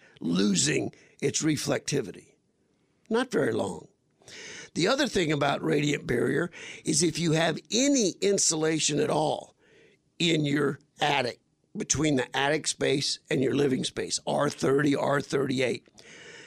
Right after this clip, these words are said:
you will feel absolutely zero, there will be zero impact to your comfort or your cooling level by installing radiant barrier. Radiant barrier has a very specific purpose.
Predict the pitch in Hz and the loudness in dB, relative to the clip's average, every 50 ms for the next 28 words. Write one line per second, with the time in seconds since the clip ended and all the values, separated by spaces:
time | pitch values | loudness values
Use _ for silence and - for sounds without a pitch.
0 | - - - - - - 165 190 220 226 233 214 208 185 147 - - 170 175 165 | -20 -20 -20 -16 -8 -4 -2 0 2 2 2 2 2 2 0 -2 -2 0 0 2
1 | 165 160 160 - 151 170 165 135 - - 175 175 156 156 156 165 147 - - - | 2 0 0 0 0 0 0 0 0 0 0 0 -2 -2 -2 -2 -2 -4 -4 -8
2 | - - 147 143 143 143 143 170 226 220 220 202 185 - 175 180 170 165 160 143 | -10 -8 -6 -6 -4 -2 0 2 2 2 2 0 0 0 0 2 2 2 0 0
3 | 156 151 139 127 - - - 220 240 262 269 247 233 226 226 220 - - - 202 | -2 -2 -2 -2 -4 -2 0 2 4 4 4 4 4 4 4 2 0 -2 -2 0
4 | 202 190 165 - - 127 117 90 - - _ - _ _ _ _ _ _ - - | 0 2 2 0 0 -2 -2 -2 -6 -10 _ -20 _ _ _ _ _ _ -6 -2
5 | 170 156 147 147 139 - - - 165 202 202 - - 285 277 220 - - - - | 0 2 2 0 0 -2 -2 0 0 0 0 -2 -2 -4 -4 -4 -6 -14 -20 -20
6 | - _ _ - - 180 175 180 175 - - - 170 185 185 160 156 139 127 117 | -20 _ _ -2 0 2 2 2 0 0 -2 0 2 2 2 2 2 2 0 0
7 | 110 107 - 67 - - _ _ _ _ _ _ _ - - 131 143 139 117 - | -2 -4 -4 -8 -12 -12 _ _ _ _ _ _ _ -4 -2 0 0 0 0 0
8 | - - 190 143 135 131 127 120 - - _ _ _ _ - 120 120 127 120 127 | 0 0 0 0 2 2 0 0 -2 -4 _ _ _ _ -2 0 0 0 2 0
9 | 131 - - 90 120 117 110 95 82 - - _ _ _ _ _ _ _ _ - | -2 -2 -2 -2 -2 -2 -2 -4 -6 -10 -16 _ _ _ _ _ _ _ _ -20
10 | - - - - - - - - 175 175 - - - - - _ - 330 - 156 | -20 -20 -20 -18 -18 -16 -16 -16 -16 -16 -18 -20 -20 -20 -20 _ -6 -2 0 2
11 | 180 196 269 269 226 175 180 185 180 165 151 143 139 135 139 - 117 131 147 - | 2 2 2 2 0 0 0 0 0 2 2 2 0 0 0 0 0 0 0 2
12 | 143 147 131 123 131 147 156 165 180 175 170 - - - - - - - - 190 | 0 0 -2 -2 0 0 2 2 2 0 0 -2 -2 0 2 2 4 4 2 2
13 | 180 - 170 156 - _ _ - - - 165 165 - - - 95 - - - - | 0 -2 -4 -6 -8 _ _ -10 -6 -2 -2 -2 -2 -2 -6 -8 -6 -6 -6 -6